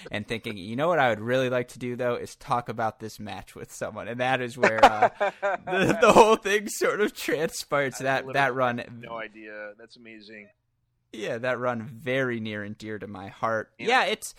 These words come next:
Speaker 2: I think the tennis world owes a debt to Sam Querrey that we'll never, ever, ever be able to repay.
Speaker 1: <laughs> Well, we've tried. You know, we've all lauded his dancing video, the one where he pops out with the groom or whatever, and they're all,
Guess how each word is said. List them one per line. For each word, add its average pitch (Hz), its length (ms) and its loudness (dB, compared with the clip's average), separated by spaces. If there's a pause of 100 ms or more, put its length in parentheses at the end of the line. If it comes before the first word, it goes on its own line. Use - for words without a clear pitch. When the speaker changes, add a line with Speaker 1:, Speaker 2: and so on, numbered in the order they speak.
(300)
Speaker 2:
I 131 100 -10
think 143 280 -12 (220)
the 110 80 -14
tennis 110 340 -12
world 107 440 -10
owes 107 260 -10
a 98 40 -14
debt 95 320 -12
to 95 120 -20
Sam 98 260 -16
Querrey 95 380 -10
that 92 100 -16
we'll 95 220 -18
never, 90 280 -10
ever, 90 140 -8 (160)
ever 95 220 -10 (100)
be 92 60 -16
able 90 140 -14
to 90 60 -14
repay. 90 380 -10 (160)
Speaker 1:
<laughs> - 140 -8 (1000)
Well, 233 220 4
we've 233 180 -2
tried. 151 600 4
You 143 120 -4
know, 127 100 -2
we've 127 220 -2
all 139 260 2
lauded 120 400 0
his 113 180 -8
dancing 113 480 -8
video, 113 300 -8
the 113 80 -10
one 110 160 -8
where 107 100 -8
he 127 120 -12
pops - 440 -4
out 113 280 -2
with - 120 0
the 196 120 -4
groom 113 280 -8
or 120 140 0
whatever, 113 380 -4
and 110 100 -10
they're 110 120 -8
all, 117 120 -8